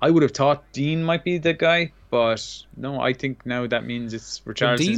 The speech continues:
Speaker 2: Dean
Speaker 1: to lose.
Speaker 2: actually,
Speaker 1: Uh, I
Speaker 2: yeah,
Speaker 1: can't
Speaker 2: Dean
Speaker 1: imagine
Speaker 2: actually
Speaker 1: him.
Speaker 2: might be suffering from, you know, a bit of kinda shared set piece, uh, kind of, you know,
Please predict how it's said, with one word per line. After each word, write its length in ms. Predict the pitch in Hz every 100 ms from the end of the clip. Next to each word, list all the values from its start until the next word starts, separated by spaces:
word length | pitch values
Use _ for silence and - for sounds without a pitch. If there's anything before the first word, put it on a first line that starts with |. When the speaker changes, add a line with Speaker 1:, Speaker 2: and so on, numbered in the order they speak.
| 214
Speaker 2:
Dean 0 |
Speaker 1:
to 120 | 135
lose. 160 | 131 131
Speaker 2:
actually, 320 | 131 123 113 - - - - -
Speaker 1:
Uh, 140 | 107 104
I 40 |
Speaker 2:
yeah, 120 | 139 156
Speaker 1:
can't 80 |
Speaker 2:
Dean 120 | 143 139
Speaker 1:
imagine 140 | 123
Speaker 2:
actually 200 | 117 113
Speaker 1:
him. 60 | 123
Speaker 2:
might 160 | 120 117
be 100 | 117
suffering 640 | - 123 120 120 113 110
from, 640 | 107 - 113 110 98 95 98 - - - - - -
you 100 | 123
know, 160 | 110
a 60 | 107
bit 180 | 113 113
of 420 | 110 107 104 -
kinda 440 | - 120 110 104 -
shared 520 | - - 120 123 113
set 220 | - 117
piece, 540 | - 117 - - - - -
uh, 380 | 117 107 98 92
kind 360 | - 110 107
of, 120 | 104 98 - - - - -
you 120 | 143
know, 260 | 120 104